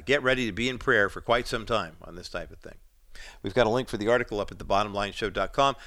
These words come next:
Last call for James Levesque's book on ten prophetic values for today, eight hundred two two seven five two seven eight, the number to get you through to the bottom line on that. For our K C B C audience, enjoy the rest of your afternoon and Rabbi Schneider with Discovering the Jewish Jesus. For those who remain on the network,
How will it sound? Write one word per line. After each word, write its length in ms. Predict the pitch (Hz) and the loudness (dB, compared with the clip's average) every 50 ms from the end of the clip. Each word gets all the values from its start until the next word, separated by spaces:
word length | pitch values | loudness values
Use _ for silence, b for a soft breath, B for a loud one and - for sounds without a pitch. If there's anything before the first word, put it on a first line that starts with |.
| B B | B B
Last 240 | - 165 190 - - | 2 2 2 2 4
call 180 | - 180 180 | 4 4 6
for 120 | 165 - 151 | 6 2 0
James 340 | - - 160 185 185 143 - | 2 4 2 2 2 -2 -2
Levesque's 400 | 139 135 101 151 170 175 - - | -2 0 2 2 2 2 -2 -4
book 260 | - 156 180 185 - | 0 2 2 2 2
on 140 | 127 113 107 | -2 -2 0
ten 200 | - 143 151 143 | 0 0 0 0
prophetic 440 | - 131 107 127 131 123 113 - | -2 -4 0 2 2 2 0 0
values 340 | - 120 120 135 139 135 127 | 2 2 2 2 2 0 -4
for 160 | - - 113 | -6 -8 -8
today, 400 | 107 - 107 90 120 139 170 196 - B B B B B B | -8 -8 -4 -2 0 0 0 0 -2 B B B B B B
eight 180 | - 156 165 139 | 2 2 4 4
hundred 260 | 139 117 90 92 - | 2 2 0 -4 -4
two 140 | - 127 117 | -2 -4 -2
two 180 | - - 120 | -2 -2 -4
seven 340 | 107 - 127 117 101 98 87 | 0 2 2 2 2 0 -4
five 300 | - - 107 104 104 - | -2 0 2 2 0 0
two 160 | - - 113 104 | -4 -6 -6 -6
seven 300 | - - 113 101 104 104 | -2 -2 -2 -2 -2 -2
eight, 180 | 113 117 - | -4 -4 -4
the 60 | - 90 | -6 -6
number 240 | 85 101 101 87 | -6 -6 -6 -6
to 60 | 90 87 | -6 -8
get 180 | 85 85 - | -8 -10 -14
you 60 | - | -14
through 240 | 80 - 120 123 117 | -10 -4 -2 -2 -2
to 60 | 107 | -2
the 60 | 90 92 | -4 -4
bottom 340 | 78 95 90 90 92 90 | -4 -2 -2 -2 -2 -4
line 300 | 87 85 82 82 82 82 - B B B B B B | -6 -8 -8 -10 -10 -14 -16 B B B B B B
on 200 | - 87 85 82 | -6 -6 -6 -4
that. 240 | 76 78 71 - - - - _ - B B B B B B | -6 -10 -12 -12 -16 -20 -20 _ -20 B B B B B B
For 100 | - 123 | 2 2
our 60 | 123 | 2
K 160 | - 165 151 | 4 2 2
C 140 | 143 - 151 | 2 2 0
B 140 | 135 147 147 | 0 0 0
C 200 | 131 - 147 151 | 0 2 2 4
audience, 400 | 147 151 151 147 151 147 - 127 | 4 4 4 2 -2 -2 -4 -6
enjoy 280 | 101 90 127 135 139 | -6 -4 0 0 0
the 100 | 131 123 | 2 2
rest 200 | 117 127 120 - | 0 0 0 -2
of 80 | 117 104 | -4 -2
your 100 | 113 120 | 2 2
afternoon 460 | 120 113 - - 110 104 127 131 120 | 2 2 0 -2 -6 -6 -4 -4 -4
and 80 | 104 98 | -4 0
Rabbi 300 | 110 110 110 101 98 95 | 0 0 2 0 -2 -4
Schneider 460 | - - - 147 160 190 208 240 254 | -4 -2 0 2 2 4 4 2 2
with 160 | 180 123 - | 0 -2 -4
Discovering 500 | - 98 - - 143 127 113 117 110 104 | -4 -6 0 2 2 2 4 2 -2 -4
the 60 | 101 | -4
Jewish 300 | 87 - 120 110 107 98 | -8 -4 -4 -4 -4 -4
Jesus. 420 | - - 170 180 135 131 117 95 - B B B B B | 0 0 0 0 2 0 -2 -4 -4 B B B B B
For 100 | - 139 | -4 0
those 280 | 127 175 220 277 262 - | 4 6 6 6 4 2
who 80 | 262 | 0
remain 420 | 208 160 135 127 156 185 208 214 202 | 2 2 2 4 4 4 2 2 2
on 240 | - 143 175 196 196 | 2 2 2 2 2
the 80 | 180 | 2
network, 540 | 160 175 214 247 160 139 101 82 - - - | 2 2 2 4 4 2 0 0 -2 -10 -18